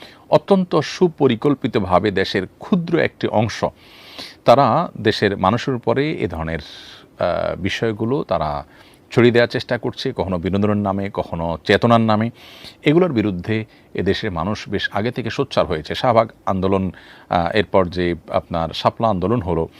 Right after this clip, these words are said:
এবং শাহবাগ, আহ, যে ব্যর্থ হলো, ব্যর্থ হতে বাধ্য হলো, পালা-, পলায়ন করতে হলো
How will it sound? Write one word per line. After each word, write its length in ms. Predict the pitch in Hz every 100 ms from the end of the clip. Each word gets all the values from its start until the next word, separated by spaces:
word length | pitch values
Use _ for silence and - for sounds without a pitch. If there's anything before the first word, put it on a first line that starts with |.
| - - -
এবং 180 | - 90
শাহবাগ, 540 | - 107 98 98 92 85 -
আহ, 380 | 101 82 80
যে 140 | 98 92
ব্যর্থ 320 | 92 110 -
হলো, 320 | 120 98 85
ব্যর্থ 280 | 80 95 - 104 92 - 85 90
হতে 220 | 95 95
বাধ্য 340 | 82 90 101
হলো, 220 | 107 104
পালা-, 320 | 90 104 107 110 -
পলায়ন 280 | 107 143 156
করতে 260 | 127 -
হলো 260 | 98 90